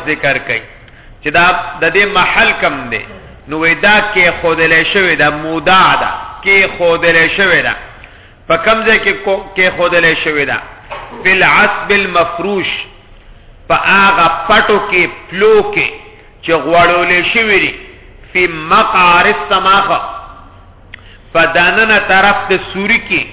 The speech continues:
په دننه طرف د سوري کې. نو محل،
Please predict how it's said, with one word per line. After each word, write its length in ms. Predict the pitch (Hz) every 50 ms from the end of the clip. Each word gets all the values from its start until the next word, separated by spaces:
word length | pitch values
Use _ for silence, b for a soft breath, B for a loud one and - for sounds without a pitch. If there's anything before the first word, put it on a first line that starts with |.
| - - - - - - - - - - - - - - - - - - - - - -
په 100 | 170 170
دننه 500 | 165 165 170 175 180 208 226 226 226 214
طرف 340 | 208 190 196 196 190 202 208 202 -
د 100 | 196 185 185 -
سوري 280 | 170 175 175 180 180 - -
کې. 120 | 135 113 - - - - - - - - - - - -
نو 240 | 135 139 147 156 160
محل، 580 | 156 160 165 170 170 - - - 196 202 196